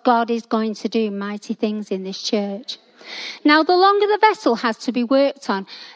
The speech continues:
the, the less pliable, the more you work the clay and work the clay, the more rigid it becomes and the less pliable it becomes. So in the end, um, it has to be put on one side. Does God throw it away? No.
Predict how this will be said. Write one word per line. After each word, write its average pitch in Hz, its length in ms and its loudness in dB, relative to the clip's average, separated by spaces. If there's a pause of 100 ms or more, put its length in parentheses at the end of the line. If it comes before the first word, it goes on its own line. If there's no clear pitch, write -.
(160)
the, 269 280 4
the 277 120 2
less 302 320 -2
pliable, 269 720 0 (260)
the 285 80 2
more 330 320 4
you 339 140 0
work 339 340 0
the - 80 -6
clay 277 300 0
and 214 120 -4
work 233 280 -4
the 254 80 -8
clay, 214 260 -2
the 214 80 -2
more 320 400 2
rigid 311 320 -2
it 226 140 -4
becomes 254 360 -4
and 208 140 -4
the 208 80 -6
less 233 320 -6
pliable 254 640 -4
it 220 100 -6
becomes. 196 460 -8 (280)
So 294 220 2
in 302 160 2
the 311 120 0
end, 208 440 -6 (460)
um, 226 340 2
it 269 220 -2
has - 280 -2 (100)
to 254 60 -2
be 226 160 2
put - 220 0
on 214 180 0
one 202 180 -4
side. 233 440 -2
Does 247 140 -2
God 269 260 2
throw 269 280 0
it 277 140 -2
away? 269 380 0 (380)
No. 208 400 -2